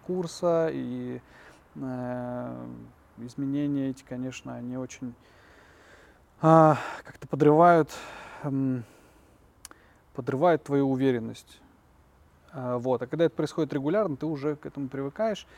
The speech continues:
и ты привыкаешь быть в этой нестабильности. Вот, поэтому психологически это было для меня.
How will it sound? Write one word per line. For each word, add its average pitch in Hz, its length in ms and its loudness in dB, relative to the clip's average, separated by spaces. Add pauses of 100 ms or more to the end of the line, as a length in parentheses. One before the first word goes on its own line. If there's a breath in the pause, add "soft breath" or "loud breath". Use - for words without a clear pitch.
(420 loud breath)
и 139 560 0 (680)
ты 160 100 0
привыкаешь 147 880 2 (120)
быть 135 360 -8
в - 20 -2
этой 135 160 -4
нестабильности. 123 920 -8 (500 loud breath)
Вот, 147 140 4
поэтому 160 560 2 (760)
психологически 156 1080 2 (1160)
это 165 200 -4
было 135 240 0
для 131 140 -4
меня. 123 400 -6